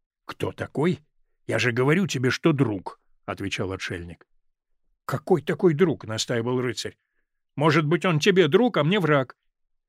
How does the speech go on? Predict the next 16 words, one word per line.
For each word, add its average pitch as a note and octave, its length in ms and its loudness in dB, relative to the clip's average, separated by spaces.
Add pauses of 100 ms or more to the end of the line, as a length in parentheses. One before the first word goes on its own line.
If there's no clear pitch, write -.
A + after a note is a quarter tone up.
(380)
«Какой B2+ 420 2
друг-то?» — C#3 760 0 (120)
отвечал G#2 500 -8
отшельник. F2 540 -12 (560)
«Это, C3 260 -4
знаешь D3 460 0
ли, E3 100 0
такой F3 400 4
вопрос, D#3 640 2 (420)
который E3 320 2
легче D#3 320 0
задать, D3 400 0
чем D#3+ 220 -2
ответить B2 400 -2
на A2 60 -8
него». F#2 320 -8